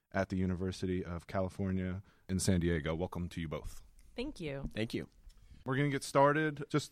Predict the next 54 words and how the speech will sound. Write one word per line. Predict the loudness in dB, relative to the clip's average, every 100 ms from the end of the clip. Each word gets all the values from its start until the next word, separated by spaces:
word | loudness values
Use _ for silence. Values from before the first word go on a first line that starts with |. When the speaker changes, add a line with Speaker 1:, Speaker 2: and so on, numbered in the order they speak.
| 0
Speaker 1:
kinda | 4 4
to | 2 0
start | 8 8
us | 10 10
off, | 10 8 _ _ 4
Ashley, | 4 4 2 2
what | 2 0
is | 4
your | 4
background | 6 4 4 2 4 2 0 -4 -12 -6
with | -2 -2
getting | 0 2 2
involved | 4 6 4 4
in | -2
R | 0 0 -2
S | 0
A | 2 4 0 -4 _ _ 0
and | 4 6 4 0
your | 0
relationship | 0 0 -2 -4 -6 -8
with | -6
the | -4
elective? | -4 -4 -6 -10 -10 -20 _ _ _ _ 0
Speaker 2:
I | 0
got | 0 -2
involved | -2 -2 2 2 0
with | -4 -4
R | -2 -2
S | -4 -4
A | -2 0 -2 -4 -8 _ _
pretty | -8 -4
much | -4 -6
through | -4 -2
the | 0 0
elective. | 0 -4 -6 -6
It |
was | -4 -6
the | -4
first | -4 -4
opportunity | -6 -6 -4 -4 -4 -4
that | -4 -4
I | -4
saw | -4 -2 0
that | 2
I | 0
was | -2
really | -2 -2
excited | -2 -4 -4 -2 -2
about | 0 -2
to | -4
get | -8 -6
involved | -4 -2 -2
with | -4 -8
policy. | 0 2 2 0 -4 -6 -6